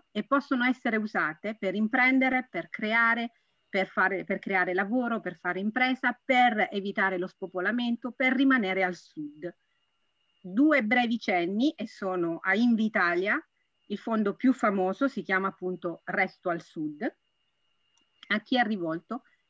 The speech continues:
È rivolto a persone da diciotto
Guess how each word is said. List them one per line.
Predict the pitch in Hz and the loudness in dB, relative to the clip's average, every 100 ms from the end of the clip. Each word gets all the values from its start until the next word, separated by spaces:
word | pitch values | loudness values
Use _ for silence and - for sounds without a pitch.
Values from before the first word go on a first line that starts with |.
| - | -6
È | 196 | -2
rivolto | 247 226 180 190 | 0 -2 -2 -2
a | 190 | -2
persone | 240 240 - 180 170 208 254 | -4 -6 -6 -4 -2 -2 -4
da | 175 185 | -4 -2
diciotto | 220 - 320 - 330 | -2 0 -2 -2 -6